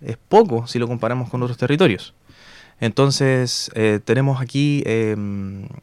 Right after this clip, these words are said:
que los deslizamientos, luego en algunos casos, sobre todo de la costa, caídas de roca y en menor manera flujos,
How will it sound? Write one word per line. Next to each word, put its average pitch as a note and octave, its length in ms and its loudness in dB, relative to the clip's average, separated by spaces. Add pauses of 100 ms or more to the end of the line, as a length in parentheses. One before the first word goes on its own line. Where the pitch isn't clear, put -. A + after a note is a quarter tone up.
(1500)
que A#2 100 4
los A#2 140 6
deslizamientos, D3 760 0
luego C3+ 260 0
en C3 60 0
algunos B2+ 280 -4
casos, C3+ 260 -2
sobre G2+ 200 -4
todo A#2 100 2
de A#2 80 2
la G#2+ 80 0
costa, C#3+ 420 -4
caídas C3 240 0
de B2+ 80 0
roca D#3+ 380 0
y D3+ 80 -2
en D3 80 -2
menor C#3+ 220 -2
manera D3 420 -2
flujos, - 640 -4